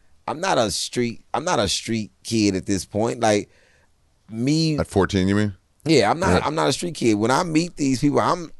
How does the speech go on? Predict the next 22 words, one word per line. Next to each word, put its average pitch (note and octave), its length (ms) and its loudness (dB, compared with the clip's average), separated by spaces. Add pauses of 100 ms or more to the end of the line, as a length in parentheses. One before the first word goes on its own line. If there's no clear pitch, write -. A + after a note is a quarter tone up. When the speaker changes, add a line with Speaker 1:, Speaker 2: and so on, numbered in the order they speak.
Speaker 1:
I'm E3 220 -2
just C#3 200 2
a G#2+ 120 4
no-, A2 320 2
I've B2+ 360 2 (380)
been C#3 140 4
with B2 100 4
my A#2 160 4
father, D3+ 420 2
but A#2 160 4
that's B2+ 240 4
not, B2+ 280 0 (880)
I've B2 160 2
seen C#3+ 300 0
stuff B2+ 180 2
with A2+ 80 2
my A2+ 120 2
father, C3+ 200 2
but A2+ 140 0
that's B2 200 4
not A2+ 160 0
who A2 220 0